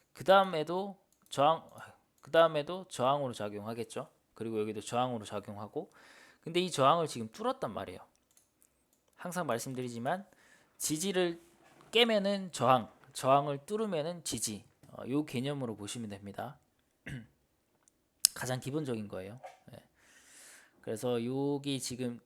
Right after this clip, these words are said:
지지가 되던 구간을 깨버리고 저항이었는데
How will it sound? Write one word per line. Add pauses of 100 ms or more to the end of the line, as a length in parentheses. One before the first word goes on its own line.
지지가
되던
구간을
깨버리고 (260)
저항이었는데